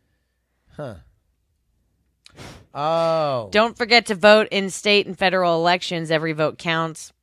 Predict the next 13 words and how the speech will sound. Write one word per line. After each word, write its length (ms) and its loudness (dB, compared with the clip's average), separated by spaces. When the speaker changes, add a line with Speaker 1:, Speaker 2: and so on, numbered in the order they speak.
Speaker 2:
<laughs> 1040 -8
Make 260 0
an 80 0
Election 420 0
Day 160 4
cake 260 0
Speaker 1:
Yeah. 60 -6
Speaker 2:
to 120 -10
celebrate. 640 -4
Speaker 1:
What 500 -20
the 60 -20
Speaker 2:
Celebrate 680 2
what? 800 -4